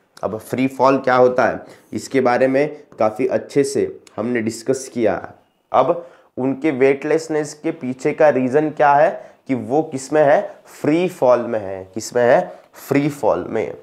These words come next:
राइट? अब the only force acting on it is the gravitational force of the earth and therefore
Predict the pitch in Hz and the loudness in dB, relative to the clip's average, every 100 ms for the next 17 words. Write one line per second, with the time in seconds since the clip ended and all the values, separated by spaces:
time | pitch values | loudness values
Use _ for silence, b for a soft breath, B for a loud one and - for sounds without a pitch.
0 | _ _ - 139 143 - b b b b | _ _ 2 4 2 -4 b b b b
1 | - 147 143 104 - - b b 120 147 | 0 2 4 2 -2 -20 b b 0 2
2 | - 139 160 180 220 - 151 117 127 - | 4 4 2 0 -2 0 0 0 -6 -14
3 | - - 117 - - 160 170 - 135 131 | -12 0 0 0 -4 -2 0 2 2 2
4 | - 151 104 - _ - 120 117 110 127 | 0 0 0 -8 _ -8 -6 -6 -2 -2
5 | 110 113 127 135 143 143 147 147 147 - | 2 4 4 0 -4 -4 -2 -2 -4 -2
6 | 120 127 127 - 110 95 - 131 123 - | 0 0 -2 -2 -4 -2 2 4 4 0
7 | b b b 107 101 104 135 139 131 | b b b -2 2 4 4 4 0